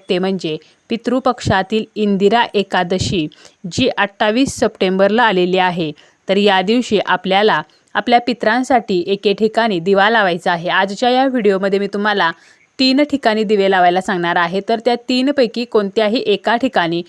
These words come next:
पितृदोष कमी व्हावा, आपले पितर आपल्यावरती प्रसन्न होऊन त्यांनी आपल्याला सुखसमृद्धीचा आशीर्वाद द्यावा, तर यासाठी तुम्ही दिवा जो आहे तर तो लावू शकता. पितृपक्षातील जी एकादशी आहे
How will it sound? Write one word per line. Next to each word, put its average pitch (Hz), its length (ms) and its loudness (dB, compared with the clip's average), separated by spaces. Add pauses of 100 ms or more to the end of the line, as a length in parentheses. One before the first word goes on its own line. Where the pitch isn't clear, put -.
(200)
पितृदोष 254 600 2
कमी 214 240 2
व्हावा, 190 340 2
आपले 185 300 0
पितर 233 320 -2
आपल्यावरती 208 500 0
प्रसन्न 190 420 -2
होऊन 202 360 2 (300)
त्यांनी 226 220 2
आपल्याला 247 360 2
सुखसमृद्धीचा 226 800 -2
आशीर्वाद 190 520 0
द्यावा, 190 280 2
तर 175 120 -4
यासाठी 185 500 0
तुम्ही 202 200 -4
दिवा 180 300 2
जो 190 140 0
आहे 202 280 0
तर 180 200 0
तो 247 80 2
लावू 190 240 2
शकता. - 400 -4 (420)
पितृपक्षातील 247 920 0
जी 277 80 -2
एकादशी 190 600 -2
आहे 190 240 -2